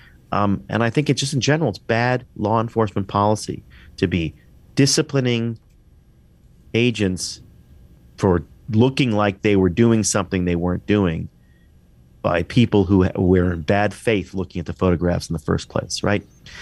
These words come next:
And, um, I could have said that better, but that's kinda what I mean. Like, this, this feels like kowtowing to an invisible mob, not even to a real mob. And there's something sort of cowardly about it.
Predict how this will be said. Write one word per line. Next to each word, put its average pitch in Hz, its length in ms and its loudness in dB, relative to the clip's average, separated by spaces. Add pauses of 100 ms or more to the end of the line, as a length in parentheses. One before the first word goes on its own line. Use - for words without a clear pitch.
(120)
And, 104 240 0 (100)
um, - 300 -8 (100)
I - 80 -8
could - 180 -8
have 85 120 -2
said 85 140 0
that 85 140 -2
better, 92 200 0
but 98 80 0
that's 123 160 0
kinda 123 240 -2
what 95 100 0
I 85 60 -2
mean. 87 120 -10
Like, 107 180 -4 (340)
this, 143 180 0
this 147 220 2
feels 170 400 2
like 120 180 2
kowtowing 135 680 -2
to - 120 -2
an 101 80 2
invisible 98 600 2
mob, 78 360 -8
not 104 220 0
even 101 220 0
to 95 140 0
a 85 60 0
real 87 260 4
mob. 80 380 -4 (460)
And 95 160 2
there's 95 100 4
something 104 240 2
sort 95 160 2
of 82 120 -4
cowardly 95 460 0
about 85 300 -2
it. 82 140 -2